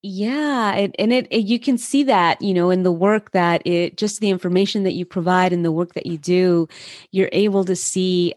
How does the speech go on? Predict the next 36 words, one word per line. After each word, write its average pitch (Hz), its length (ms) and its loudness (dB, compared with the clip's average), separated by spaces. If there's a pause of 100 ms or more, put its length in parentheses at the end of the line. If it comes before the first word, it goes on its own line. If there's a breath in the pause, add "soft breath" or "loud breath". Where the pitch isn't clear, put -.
um, 160 400 -4
you 175 80 -2
know, 165 120 0
just 185 260 -6
your 175 80 -2
passion 170 580 -2
for 156 260 -2
it. 151 300 -4 (420 loud breath)
But - 300 0 (480)
tell 330 220 2
us 359 220 -2 (200)
why 202 420 0
you 202 240 0
feel 165 800 0
that 165 520 -2 (120)
this 190 240 -4
was 170 460 0
the 170 240 -2
thing 180 320 0
for 170 160 -6
you. 156 220 -2
What 214 260 -4
was 339 240 0
it 339 80 2
about 190 560 0
it 156 340 0 (460 loud breath)
in 190 140 0
that 190 140 0
moment 190 520 2
as 170 160 0
you're 170 100 2
working 190 560 -2
through, 170 640 0
you 180 140 -4
know, 156 140 -4
the, 160 220 -2